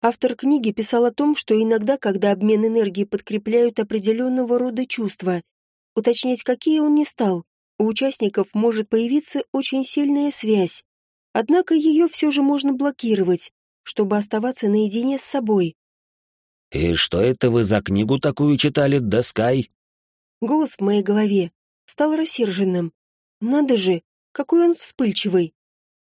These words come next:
Speaker 1: Я собиралась рассказать тебе о ней, но вчера нас отвлекли, а сегодня мы ещё не виделись.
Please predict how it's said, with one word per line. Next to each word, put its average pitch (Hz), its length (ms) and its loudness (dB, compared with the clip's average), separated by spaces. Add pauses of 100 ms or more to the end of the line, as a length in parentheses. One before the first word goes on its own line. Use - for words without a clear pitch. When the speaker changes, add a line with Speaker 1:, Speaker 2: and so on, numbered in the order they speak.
(140)
Speaker 1:
Я 277 200 2
собиралась 294 480 0
рассказать 294 500 -2
тебе 202 280 0
о 208 60 2
ней, 190 320 2 (360)
но 254 160 2
вчера 339 320 0
нас 330 280 2
отвлекли, 240 640 0 (340)
а 214 80 0
сегодня 247 640 0 (360)
мы 349 120 6
ещё 339 240 2
не 330 160 4
виделись. 175 640 -2